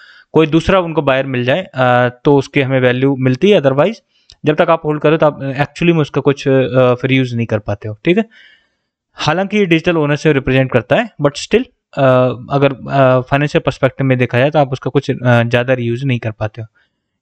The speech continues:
ये जो प्ले-, प्लेटफॉर्म है ये क्या करता है, वहाँ पे आप अपनी एनएफ़टी के मिनिमम वैल्यू एक थ्रेशोल्ड डिसाइड कर लेंगे, उस पे आप क्या कर सकते हो, उसको वहाँ पे as a collateral सबमिट कर सकते हो।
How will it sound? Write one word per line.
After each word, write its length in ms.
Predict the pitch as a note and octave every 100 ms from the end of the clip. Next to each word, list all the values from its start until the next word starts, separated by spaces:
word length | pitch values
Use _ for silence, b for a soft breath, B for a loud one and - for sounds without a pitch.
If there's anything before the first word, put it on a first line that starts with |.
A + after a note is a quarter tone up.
| -
ये 220 | C3 F#3+
जो 120 | G#3+
प्ले-, 240 | G#3+ D#3+
प्लेटफॉर्म 500 | D#3 E3 D#3 - D3+
है 80 | D#3+
ये 80 | D3+
क्या 120 | D3
करता 260 | C3+ B2+ D#3
है, 40 |
वहाँ 140 | C#3+ C3+
पे 100 | C#3+
आप 140 | C#3+
अपनी 240 | C#3 D3 B2
एनएफ़टी 400 | B2 A#2+ - C#3
के 140 | F#3+
मिनिमम 420 | D3+ D3 E3+ F#3
वैल्यू 360 | C3+ G#2+ B2 G#3+ _ _ _ -
एक 100 | -
थ्रेशोल्ड 340 | C#3 C3+ E3 D3+
डिसाइड 280 | A#2 A#2+
कर 100 | -
लेंगे, 300 | A2 A2 E3 - B B B B
उस 160 | D#3 -
पे 180 | -
आप 280 | G3 C#3+ C#3+
क्या 120 | C#3+
कर 120 | C3 B2+
सकते 320 | C3 - E3+
हो, 80 | F#3+
उसको 440 | C#3 - C#3 C3+
वहाँ 280 | B2+ A#2+ A2+
पे 260 | B2+ - B2+
as 60 |
a 40 | C3
collateral 360 | B2 A#2+ -
सबमिट 300 | A#2+ A#2+ A#2
कर 140 | - B2
सकते 300 | - - F3
हो। 180 | B3+